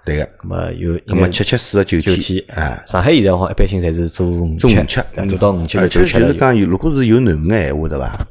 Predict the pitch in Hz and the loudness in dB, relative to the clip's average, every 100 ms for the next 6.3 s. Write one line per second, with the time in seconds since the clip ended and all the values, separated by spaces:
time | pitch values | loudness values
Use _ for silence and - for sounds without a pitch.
0 | - 85 76 - 120 107 101 92 90 87 | -4 -2 -4 -4 -2 -2 -2 0 2 2
1 | 113 87 - 85 85 73 64 90 - _ | 2 -2 -8 -8 -6 -4 -6 -10 -18 _
2 | _ _ _ _ 90 85 95 104 90 90 | _ _ _ _ -14 -4 -2 0 -2 -2
3 | 87 107 104 101 - _ _ _ - - | -6 -6 -6 -6 -10 _ _ _ -20 -20
4 | _ - _ _ _ _ _ _ _ - | _ -20 _ _ _ _ _ _ _ -8
5 | 107 - 117 85 - - 78 69 - 85 | -6 -2 -2 -2 -8 -6 -6 -6 -16 -16
6 | 85 73 | -12 -12